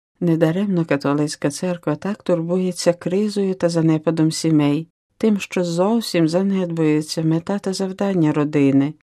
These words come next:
що веде до її неодмінного спустошення. Однак церква також підкреслює, що, незважаючи на всі небезпеки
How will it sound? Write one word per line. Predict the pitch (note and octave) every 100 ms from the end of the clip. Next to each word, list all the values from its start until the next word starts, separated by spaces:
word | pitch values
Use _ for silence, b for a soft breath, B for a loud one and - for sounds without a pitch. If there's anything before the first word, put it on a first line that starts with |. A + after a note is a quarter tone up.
| _
що | - - F3
веде | D#3 D3+ E3+ G3
до | G#3
її | G3 F3 E3 E3+ - -
неодмінного | F#3 A3 A3+ G#3+ D#3 D3 C#3+ D3
спустошення. | D3+ - E3 - E3+ D#3 - E3 E3 D#3+ E3 _ _ _
Однак | G3+ G3 G3
церква | - A3 - E3+
також | E3+ E3 D#3+ -
підкреслює, | D#3+ - E3+ F3+ F#3 - D#3 D3 D3 E3 _ _
що, | - - E3
незважаючи | D3+ D#3 D3+ D#3+ D3+ D3 D3
на | D3+
всі | D3+ - G#3+
небезпеки | G3+ E3 D#3 - D#3+ E3+ E3 C#3+